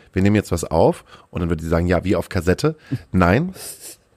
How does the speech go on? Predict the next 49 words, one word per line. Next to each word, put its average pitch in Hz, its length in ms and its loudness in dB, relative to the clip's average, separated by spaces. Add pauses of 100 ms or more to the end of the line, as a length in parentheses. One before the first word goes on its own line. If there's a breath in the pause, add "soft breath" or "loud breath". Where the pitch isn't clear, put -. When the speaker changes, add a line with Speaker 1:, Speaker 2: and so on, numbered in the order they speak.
(140)
Speaker 1:
Wir 107 220 2
nehmen 117 160 4
das 117 160 0
dann 113 100 -2
auf." 98 100 0
"Ja, 110 120 4
und 101 120 0
wo 117 120 4
ist 139 240 -4
das 87 160 0
dann?" 73 240 -4
Dann 76 80 -6
würde 87 100 -2
ich 87 60 -8
sagen, 92 180 2
das 90 140 -2
sagen, 90 240 0
"Ja, 90 100 0
das 87 160 -4
ist 73 160 -8
im 90 140 -2
Netz." 98 300 0
Speaker 2:
Ja, 143 140 -2
ja, 127 160 0
genau. 127 360 -4 (240 soft breath)
Speaker 1:
"Und 101 180 -2
wie 98 80 2
finde 117 240 0
ich 135 80 -6
das 147 200 -2
dann?" 143 220 -2 (280 soft breath)
"Ja, 117 240 4
über 120 260 -2
Spotify." 104 540 -2
"Was 90 140 -2
ist 110 100 -10
Spotify?" 131 500 2 (320)
Speaker 2:
<laughs> - 340 -14
Speaker 1:
"Wie 98 220 -6
kann 120 180 2
ich 127 140 -2
das 123 140 -4
denn 110 140 -2
hören?" 92 260 0 (260 loud breath)
Aber 120 140 4
das 131 120 -4
wollte 156 160 2
ich 151 60 -2
schon, 147 300 -2